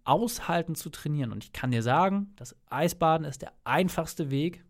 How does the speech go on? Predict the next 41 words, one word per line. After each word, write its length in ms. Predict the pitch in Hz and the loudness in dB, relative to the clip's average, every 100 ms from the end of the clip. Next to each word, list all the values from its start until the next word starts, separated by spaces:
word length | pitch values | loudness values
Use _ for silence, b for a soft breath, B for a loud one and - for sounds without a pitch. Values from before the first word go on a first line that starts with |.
| _ | _
Ja, 140 | 151 | -6
einfach 380 | - 151 147 143 | -2 -2 -2 -2
mit 160 | 139 - | -4 -4
einer 120 | 117 | -6
kalten 400 | - - 202 202 | -2 0 0 0
Dusche 260 | 160 160 147 | -2 -2 -2
beginnen, 360 | 131 139 147 | 0 0 -2
einfach 340 | 147 127 139 123 | -2 -4 -2 -2
mal 120 | 110 | -2
konsequent, 680 | - 202 180 175 170 165 160 B B B B | -2 -2 -2 -2 0 0 -2 B B B B
erst 240 | - 147 - | 4 4 2
ein 60 | |
paar 180 | 131 110 | 0 0
Sekunden 320 | 113 - 262 | -2 -2 0
unter 120 | 226 | 2
der 80 | 185 | 0
kalten 300 | 175 170 160 | 0 -2 0
Dusche 180 | 156 156 | -2 -6
stehen, 300 | - 143 139 | -4 -2 0
dann 160 | 127 123 | 0 -2
steigern, 520 | - 202 190 185 185 | 0 0 0 -2 -6
dreißig 360 | - 165 160 147 | -2 0 0 -4
Sekunden, 520 | 135 135 143 143 - | -8 -2 0 0 -2
eine 240 | 139 139 | 0 2
Minute. 480 | 135 135 135 139 139 135 B B B | 2 2 0 0 -2 -4 B B B
Und 80 | 139 | 0
wenn 80 | 165 | 2
dann 140 | 170 | 4
irgendwann 380 | 220 247 196 196 | 6 4 4 2
so 100 | 160 | 4
bei 120 | 151 | 2
drei 280 | 143 180 233 | 2 2 4
Minuten 360 | 220 208 208 | 4 2 0
lang 260 | 135 98 120 - _ | -4 -4 -8 -14 _
auf 140 | - | -6
der 100 | - | -6
kältesten 380 | - 190 196 180 | 2 2 2 -4
Stufe 440 | - 190 226 - | -2 2 2 0
in 100 | 135 | -4
deiner 200 | 135 139 | -2 0
Dusche 440 | 135 175 - 123 | 0 -2 -2 -6